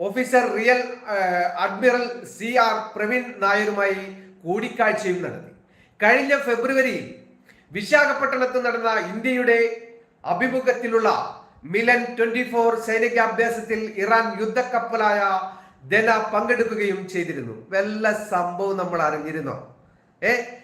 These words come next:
ഇവിടെ ചില ആളുകൾക്കാണ് മുസ്ലിം വിരോധം,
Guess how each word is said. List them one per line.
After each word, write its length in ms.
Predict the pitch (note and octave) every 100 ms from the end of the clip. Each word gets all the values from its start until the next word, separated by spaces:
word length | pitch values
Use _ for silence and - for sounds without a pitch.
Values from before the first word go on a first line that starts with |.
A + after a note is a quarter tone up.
| _
ഇവിടെ 600 | F3+ G#3+ C#4 C#4+ D4 - -
ചില 160 | B3 C4
ആളുകൾക്കാണ് 1000 | A3 A3+ A#3 A#3+ B3+ B3 B3+ A3+ G3+ D#3+ - - -
മുസ്ലിം 760 | F3+ A#3 A#3+ - C4+ C#4+ C4
വിരോധം, 520 | C4 C4 B3+ A#3+ -